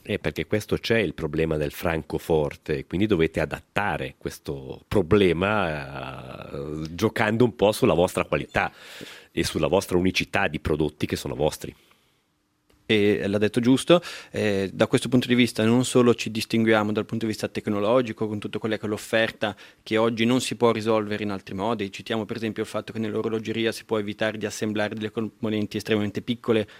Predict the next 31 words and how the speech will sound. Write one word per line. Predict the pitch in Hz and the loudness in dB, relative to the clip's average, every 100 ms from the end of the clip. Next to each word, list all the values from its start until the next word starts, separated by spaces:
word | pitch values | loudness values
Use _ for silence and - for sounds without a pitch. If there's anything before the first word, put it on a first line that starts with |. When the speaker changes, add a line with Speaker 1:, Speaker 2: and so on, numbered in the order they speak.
| - | -14
Speaker 2:
attraverso | 104 - 113 104 - 113 | -8 -4 0 0 0 -2
un | 107 | 0
monolite | 104 104 107 107 | 0 -2 -2 -4
in | 101 | -4
tre | 104 98 | -4 -4
D. | 104 - _ _ - - _ | -4 -4 _ _ -20 -20 _
Questo | - 117 - | -4 -2 0
risolve | 113 110 104 104 | -2 0 0 2
tanti | 131 127 117 | 2 2 0
problemi | 113 107 107 107 104 | -2 -2 -2 -2 -4
al | 107 | -8
cliente, | - 110 101 101 - 165 - - - - - | -6 -4 -4 -4 -4 -4 -6 -20 -20 -10 0
ma, | 123 143 - | 4 4 0
eh, | 123 110 107 107 | -2 0 0 0
cerchiamo | 127 - 123 | -2 0 0
di | 117 | 0
distinguerci | 117 127 131 123 135 - | -2 -2 2 2 2 0
anche | 123 117 135 | 0 2 2
dal | 120 | 2
punto | - 113 | 0 -2
di | 113 | -4
vista | - | -4
di | 104 | -8
servizio | 98 127 113 110 - 131 151 - - _ | -2 -2 -2 -4 -2 0 0 -2 -20 _
con | 123 | 0
la | 110 | 2
velocità, | 107 110 - 117 123 | 0 -2 -4 -2 0
la | 113 | 0
rapidità | 110 110 104 113 | -2 -8 -6 -4
di | 107 | -4
produzione, | 110 110 117 - 120 117 127 143 | -6 -8 -6 0 2 4 2 0